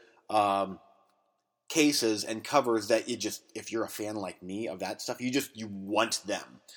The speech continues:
Um, The Children of the Corn is gonna have, I think they may already have been released, but they have the, the first three movies they're releasing on Blu-ray rema-, uh, remastered.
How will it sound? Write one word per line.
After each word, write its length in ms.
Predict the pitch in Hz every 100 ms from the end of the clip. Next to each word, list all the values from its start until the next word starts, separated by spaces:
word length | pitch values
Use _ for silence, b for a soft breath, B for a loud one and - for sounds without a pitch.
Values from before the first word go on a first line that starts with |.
| B B B
Um, 440 | 101 95 90 90 82 _ _ _ - - _ _ _ _ _ _ _ _ -
The 80 |
Children 300 | 110 165 156
of 60 | 139
the 60 | 127
Corn 500 | - 139 143 151 -
is 160 | 127 113
gonna 180 | 127 127
have, 320 | 120 113 104
I 140 | 101
think 220 | 104 165 -
they 140 | 92
may 320 | 104 123 - -
already 320 | 101 113 113
have 160 | 104
been 120 | 95 101
released, 340 | 95 120 -
but 140 | 87
they 100 | 117
have 380 | 110 113 104 98
the, 120 | 101
the 180 | 92 98
first 300 | - 123 -
three 140 | 123 110
movies 340 | 110 120 113
they're 120 | 113
releasing 600 | 107 107 113 - 120 123 B B B B
on 180 | 110
Blu-ray 400 | 104 110 120 123
rema-, 420 | 127 107 104 90 - -
uh, 160 | 90
remastered. 640 | 90 101 101 110 - 160